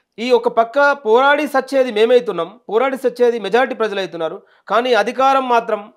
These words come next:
వాళ్ళ చేతుల్లోనే ఉంటుంది. పేర్లు మారుతున్నాయి కానీ వాళ్ళ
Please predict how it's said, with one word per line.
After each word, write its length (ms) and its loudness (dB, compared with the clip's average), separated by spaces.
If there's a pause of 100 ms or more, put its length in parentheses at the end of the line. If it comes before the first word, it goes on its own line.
వాళ్ళ 280 -2
చేతుల్లోనే 380 -4
ఉంటుంది. 320 -16 (960)
పేర్లు 220 -4
మారుతున్నాయి 440 -4
కానీ 120 -8
వాళ్ళ 200 -2